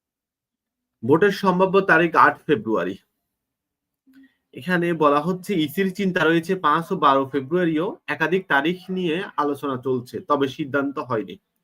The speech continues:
ইসি তাহমিদা বলছেন। তফসিল হতে পারে সাত বা আট ডিসেম্বর। নির্বাচন সরকারি, নির্বাচনের সরকারি ছুটি থাকবে দুদিন। আগামী জাতীয় সংসদ নির্বাচন ও গণভোট অনুষ্ঠানে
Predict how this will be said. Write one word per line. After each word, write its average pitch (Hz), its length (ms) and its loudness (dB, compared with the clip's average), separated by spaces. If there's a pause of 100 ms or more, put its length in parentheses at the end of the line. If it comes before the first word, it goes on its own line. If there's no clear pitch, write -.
(520)
ইসি 127 200 -4
তাহমিদা 131 420 -2
বলছেন। 101 360 -6 (1120)
তফসিল 202 380 2
হতে 220 200 6
পারে 220 360 4
সাত 196 340 -2
বা 180 200 4
আট 156 220 4
ডিসেম্বর। 151 580 -4
নির্বাচন 180 560 0
সরকারি, 185 540 0
নির্বাচনের 170 480 -4
সরকারি 175 460 -2
ছুটি 180 260 -8
থাকবে 160 320 -4
দুদিন। 110 380 -4 (960)
আগামী 180 300 0
জাতীয় 185 280 2
সংসদ 190 420 -4
নির্বাচন 208 600 -2
ও 156 240 -2
গণভোট 139 760 -2 (120)
অনুষ্ঠানে 147 640 -4